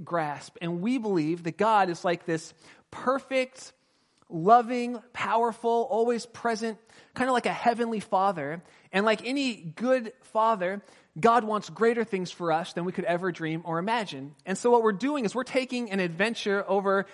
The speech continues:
uh, the course of about six weeks to engage with God in prayer, because prayer is a key way to partner, partner with God to do the things that God wants to do in our lives. And so basically what we're doing is we're taking this prayer adventure as we head towards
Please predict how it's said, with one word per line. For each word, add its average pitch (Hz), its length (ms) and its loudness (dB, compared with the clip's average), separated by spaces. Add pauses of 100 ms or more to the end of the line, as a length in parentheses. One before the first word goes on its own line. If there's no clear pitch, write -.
(180)
uh, 170 220 6
the 185 80 -4
course 226 340 2
of 185 100 -4
about 180 320 4
six - 360 -6
weeks 208 400 -6 (240)
to 208 100 2
engage 208 320 2
with 226 140 -6
God 190 400 6
in 196 240 -4 (100)
prayer, 185 500 2
because 180 360 -4
prayer 240 360 2
is 190 140 0
a 190 80 -2
key 240 200 -4
way 220 160 4
to 190 80 -2
partner, 226 440 -2 (200)
partner 220 280 2
with 202 180 0
God 180 300 2 (220)
to - 100 -2
do 233 160 0
the 240 80 -2
things 202 320 -4
that 196 120 -4
God 190 180 2
wants 190 200 -4
to 196 100 -2
do 175 300 -2 (280)
in 185 100 -4
our 196 140 2
lives. 202 440 4
And 190 80 -4
so 220 120 2
basically 254 380 2
what 240 120 4
we're 226 100 2
doing 247 300 0
is 202 100 -2
we're 240 60 -4
taking 226 320 -4
this 202 140 -6
prayer 247 440 2
adventure 185 680 -2 (200)
as 180 140 -2
we 220 80 -2
head 208 260 0
towards 202 440 -2